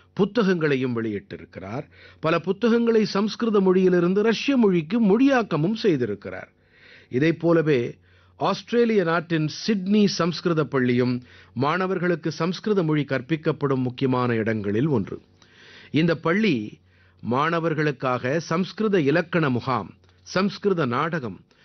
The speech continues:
மற்றும் சம்ஸ்கிருத தினம் போன்ற நிகழ்ச்சிகளுக்கும் ஏற்பாடு செய்கிறது. நண்பர்களே, தற்போது நடைபெற்ற முயற்சிகள் காரணமாக சம்ஸ்கிருதம் தொடர்பாக ஒரு புதிய விழிப்புணர்வு பிறந்திருக்கிறது.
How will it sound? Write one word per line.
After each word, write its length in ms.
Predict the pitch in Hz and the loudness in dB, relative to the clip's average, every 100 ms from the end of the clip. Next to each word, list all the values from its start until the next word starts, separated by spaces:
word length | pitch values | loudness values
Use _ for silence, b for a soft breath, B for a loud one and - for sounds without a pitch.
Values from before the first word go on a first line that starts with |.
| b b | b b
மற்றும் 360 | 143 - 123 | -6 -4 -6
சம்ஸ்கிருத 640 | - 180 208 - 202 165 127 | -4 -2 -2 -2 0 0 2
தினம் 420 | 143 147 113 - b b b | 2 0 -4 -8 b b b
போன்ற 320 | 147 170 143 | 0 0 2
நிகழ்ச்சிகளுக்கும் 800 | 123 143 190 - 214 202 196 214 | 0 0 -2 0 2 2 0 -2
ஏற்பாடு 480 | 175 156 - 120 127 | 0 0 -2 -2 -2
செய்கிறது. 540 | 147 135 101 85 - - _ _ _ _ _ _ _ _ _ _ _ _ | -2 -2 -2 -10 -16 -20 _ _ _ _ _ _ _ _ _ _ _ _
நண்பர்களே, 880 | - 127 139 131 104 101 98 120 147 - B B B B B B B | -6 -2 0 -2 -2 -4 -4 -4 -6 -14 B B B B B B B
தற்போது 500 | 120 120 120 127 120 | -8 -6 -2 0 0
நடைபெற்ற 500 | 120 135 135 - 131 | 0 0 -2 -2 0
முயற்சிகள் 580 | 131 139 - 131 135 131 | 0 0 -2 -2 0 0
காரணமாக 800 | 127 127 123 120 117 113 127 175 b b b b | -2 -2 -2 -2 -4 -4 -8 -10 b b b b
சம்ஸ்கிருதம் 800 | - 160 185 - 220 208 202 | -6 -2 -2 -2 0 2 2
தொடர்பாக 640 | 180 156 175 160 165 156 180 | 2 2 2 2 0 0 0
ஒரு 220 | 165 156 | 0 -2
புதிய 340 | 123 175 196 160 | -2 0 2 2
விழிப்புணர்வு 640 | 147 202 - 175 160 160 | 2 0 0 0 2 2
பிறந்திருக்கிறது. 800 | 139 143 135 127 113 104 85 - | 2 0 0 -2 -4 -8 -10 -14